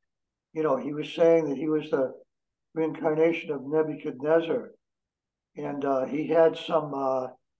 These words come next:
some insights about the historical, um, history of, of the earth and was gonna release it to the whole world.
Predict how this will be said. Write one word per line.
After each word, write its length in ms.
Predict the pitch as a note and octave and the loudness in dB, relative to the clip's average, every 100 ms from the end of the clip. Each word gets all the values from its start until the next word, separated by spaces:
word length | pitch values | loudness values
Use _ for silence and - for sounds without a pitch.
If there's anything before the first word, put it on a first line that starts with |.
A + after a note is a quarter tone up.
| _ _ _ _ _ _ _ _ _ _ _ _ _ | _ _ _ _ _ _ _ _ _ _ _ _ _
some 280 | - - D#3 | -12 -6 -2
insights 640 | E3+ F#3+ F#3 F3 D#3 C#3 - | 0 0 2 4 4 4 -8
about 400 | C3+ D3+ D3+ - | -2 -2 -2 -4
the 140 | C#3 | -6
historical, 1040 | C3+ C#3+ - E3 D#3+ D#3+ D#3+ D3+ C#3 - - _ _ _ _ _ _ _ _ _ | -6 -8 -2 4 8 6 4 -2 -2 -6 -18 _ _ _ _ _ _ _ _ _
um, 460 | C3+ C3 B2+ B2 B2 _ _ | -4 -2 -2 -6 -12 _ _
history 440 | D#3+ F#3 - D#3 | -8 -8 -6 0
of, 160 | D3+ B2 - _ | 0 -2 -12 _
of 180 | C#3 B2 | -10 -8
the 140 | C3 D3 | 0 4
earth 360 | F3 E3 B2 - _ _ _ _ _ _ _ - | 6 4 2 -8 _ _ _ _ _ _ _ -12
and 100 | C#3 | -8
was 180 | D3 C#3+ | -8 -4
gonna 260 | E3 D3 | -4 -2
release 480 | C#3+ D3 D#3 G3 - | -2 0 2 2 2
it 140 | D3 | -6
to 100 | - | -6
the 100 | C3+ | -4
whole 300 | C3+ D3 C#3 | -2 0 0
world. 460 | B2+ E3 F#3+ - - | 4 6 6 2 -4